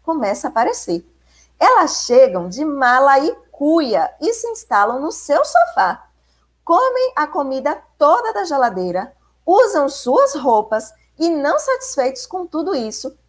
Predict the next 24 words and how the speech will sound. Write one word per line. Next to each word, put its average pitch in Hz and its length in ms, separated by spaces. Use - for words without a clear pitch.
te 359 200
colocam 269 540
para 320 340
fora 285 320
da 247 140
tua 539 320
casa. - 480
Você 277 340
deve 277 180
estar 349 220
pensando, 196 640
'É 494 200
ruim, 403 320
hein? 480 320
Comigo 403 440
não, 539 540
comigo 311 400
não, 466 460
vilão.' 208 360
É 277 120
como 349 380
você, 403 400
talvez, 247 720
é, 233 380